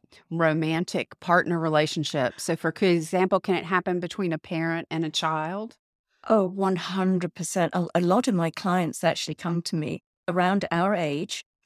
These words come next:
Speaker 2: They
Speaker 1: Mm-hmm.
Speaker 2: were raised in a narcissistic environment. The parents, one of their parents is a narcissist, and they may have sort of been able to, you know, they grew up, they moved away, they whatever, but now they're faced with an aging parent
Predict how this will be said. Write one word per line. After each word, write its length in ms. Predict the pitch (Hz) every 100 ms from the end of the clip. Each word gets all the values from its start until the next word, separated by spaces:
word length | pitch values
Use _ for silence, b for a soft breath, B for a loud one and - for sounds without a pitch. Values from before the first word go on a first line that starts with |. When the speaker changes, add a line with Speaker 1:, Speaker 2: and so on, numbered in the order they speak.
| B B B -
Speaker 2:
They 200 | 190 190
Speaker 1:
Mm-hmm. 20 |
Speaker 2:
were 160 | 185 175
raised 380 | 170 175 196 220
in 100 | 208
a 60 |
narcissistic 800 | 185 170 180 208 214 208 - -
environment. 580 | 226 208 165 156 185 -
The 100 | 165
parents, 640 | - 175 170 185 180 - -
one 260 | 165 180 175
of 60 |
their 120 | 185
parents 400 | 180 196 165 - 180
is 120 | 190
a 40 |
narcissist, 840 | 185 160 160 - - 170 180 - - B B B B -
and 400 | 185 180 175 170 -
they 180 | 190
may 300 | 190 196 226 262
have 200 | 247 -
sort 220 | - 190
of 200 | 190 175
been 160 | 202 185
able 300 | 185 190 185
to, 200 | - -
you 60 | 214
know, 160 | 165
they 200 | 175 175
grew 200 | 170 170
up, 200 | 170 175 -
they 100 | 165
moved 280 | 160 160 165
away, 360 | 170 165 165
they 100 | 165
whatever, 400 | 156 165 240 254
but 160 | 175 170
now 300 | 170 226 294
they're 160 | 240 185
faced 480 | - 185 175 - 180
with 300 | 170 165 - _ _ _
an 120 | 180 180
aging 440 | 175 180 196 208 185
parent 640 | - 180 160 160 202 254